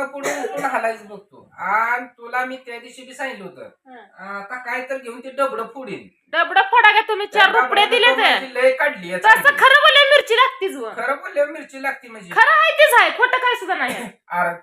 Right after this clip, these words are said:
Speaker 1: चार दिवस तुम्हाला गुरु सांभाळणी झाली
Speaker 2: चार
Speaker 1: होती.
Speaker 2: दिवस झालं काय आता?
Speaker 1: आणि इतके दिवस
Speaker 2: हा?
Speaker 1: झालं तुम्हा सगळ्याला मी सांभाळत होता. तेव्हा तो विचार नाही केला.
Speaker 2: तेव्हा तुम्ही एकटंच बघत होता का? मी तुम्हाला हातभार लावू लागत होते का नव्हते?
Speaker 1: कशाला?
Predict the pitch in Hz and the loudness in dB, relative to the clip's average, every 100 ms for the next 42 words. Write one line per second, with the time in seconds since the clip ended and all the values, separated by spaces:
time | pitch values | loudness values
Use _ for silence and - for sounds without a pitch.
0 | - 220 240 254 262 262 269 269 269 262 | -6 0 2 0 -4 -8 -8 -6 -4 -4
1 | 262 254 240 226 226 - 508 480 539 539 | -6 -6 -8 -10 -12 -8 -2 4 4 4
2 | 605 - 698 622 508 427 349 320 294 - | 2 2 2 0 2 2 2 -2 -2 -2
3 | 226 262 262 254 247 262 269 285 254 262 | -4 -8 -12 -10 -4 0 0 0 -2 -4
4 | 262 262 269 247 240 254 254 254 226 220 | -6 -6 -4 -4 -6 -8 -8 -8 -6 -6
5 | 220 226 226 262 311 320 392 370 359 359 | -8 -12 -10 -8 -10 -12 -14 -8 -8 -6
6 | 339 - 247 427 523 571 571 587 605 587 | -8 -6 2 4 4 2 2 2 2 0
7 | 605 679 605 523 508 392 392 523 539 587 | 0 0 0 -2 0 2 2 2 0 0
8 | 539 539 539 571 523 571 605 605 587 571 | 2 0 0 -2 0 2 2 2 0 0
9 | 571 571 539 - 453 - | 0 2 0 0 0 0